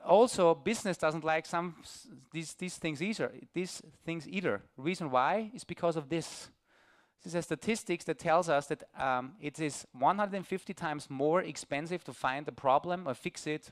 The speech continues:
once it's out in production. These are also not new numbers, but just to realize and to tell us the earlier we fix the problem,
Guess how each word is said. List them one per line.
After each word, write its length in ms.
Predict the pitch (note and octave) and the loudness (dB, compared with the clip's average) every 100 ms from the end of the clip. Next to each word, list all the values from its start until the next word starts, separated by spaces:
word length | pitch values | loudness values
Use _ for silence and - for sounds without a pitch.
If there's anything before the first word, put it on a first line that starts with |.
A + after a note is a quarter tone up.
| C3 | 0
once 280 | B2+ C3+ C#3+ | 2 2 -2
it's 100 | C#3 | 0
out 180 | C3 B2 | 0 0
in 60 | |
production. 480 | A#2+ A2 G2 - E2+ _ _ _ - _ | -2 -4 -4 -8 -14 _ _ _ -20 _
These 140 | D#3 | 2
are 80 | E3 | 6
also 320 | D#3 F3 G3 | 6 6 4
not 220 | D#3 D3+ D3+ | 4 4 4
new 160 | D#3 | -2
numbers, 560 | F3 C#3+ D#3 G#3+ - - - _ _ _ | 2 2 2 -2 -4 -12 -18 _ _ _
but 160 | D#3 D3+ | 0 2
just 200 | E3+ - | 0 -2
to 80 | C#3 | -4
realize 540 | C#3 F#3+ F3 C3+ C#3+ | 0 0 2 2 0
and 140 | C#3+ - | -6 -10
to 120 | C#3+ | -10
tell 260 | - D#3+ | -4 0
us 200 | C#3+ C#3 | 2 0
the 160 | - C#3+ | -2 -2
earlier 340 | C#3+ F3 F#3 | 4 6 4
we 60 | D#3+ | 2
fix 240 | - F3 | -4 -8
the 80 | - | -8
problem, 500 | - C#3+ C#3+ C#3+ C3+ | 0 2 4 2 -4